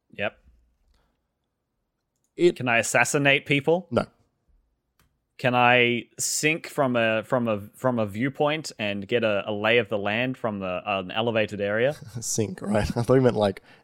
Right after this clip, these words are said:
Speaker 2: S I N K, like, just get lower.
Speaker 1: <laughs> Can I sink to the bottom of the ocean?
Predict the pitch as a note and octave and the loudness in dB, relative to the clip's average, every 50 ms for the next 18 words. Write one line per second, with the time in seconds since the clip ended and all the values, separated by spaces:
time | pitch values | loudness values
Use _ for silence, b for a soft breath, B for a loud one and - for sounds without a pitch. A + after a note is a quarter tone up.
0 | b _ - F#2 - G#2 G2 F#2+ F#2+ G2 G2 G2+ - - A2+ G#2 G2+ G2 F#2+ G2+ | b _ -14 -8 -4 -4 -4 -2 -4 -6 -8 -8 -6 -2 -2 0 0 0 -2 -2
1 | G2+ F#2+ - - _ _ - A2 - - _ b b b b b b - - - | -4 -4 -6 -14 _ _ -10 -10 -10 -12 _ b b b b b b -12 -10 -8
2 | - G#2 G#2 - - - - A2+ - - D#3 - - - A3+ E3+ - - - G3+ | -4 -2 -2 0 0 -2 -2 -2 -6 0 0 0 4 6 4 4 4 4 4 2
3 | G3 - G3+ F#3 E3+ - G3+ G#3 F#3 - F3 F3+ F#3 - F#3 E3+ F3 C3+ - C#3+ | 4 6 6 6 6 6 4 2 2 0 0 0 2 2 4 4 4 4 6 6
4 | C#3 D3+ D3+ D3 C#3 B2+ C#3 C3 B2 C3+ - D3+ - - F#3 F#3+ G3+ F#3 - | 6 6 4 0 0 0 2 2 2 2 2 -4 -4 -4 -4 -4 -4 -6 -6